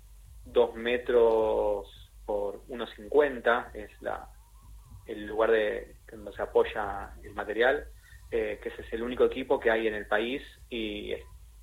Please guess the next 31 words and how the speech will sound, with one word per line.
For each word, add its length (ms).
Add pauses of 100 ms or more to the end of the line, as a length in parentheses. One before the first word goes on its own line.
(1000)
creo 220 (100)
yo, 80
de 80
esta 160
misma 200
marca, 520 (340)
eh, 560
por 80
lo 60
menos 140
es 60
el 80
único 180
que 60
hay 100
también 340
en 80
toda 140
la 100
región, 420
en 80
Sudamérica. 640 (600)
Eh, 340
y 80
eso 100
también 160
nos 100
da 60
la 80
posibilidad 440
de, 800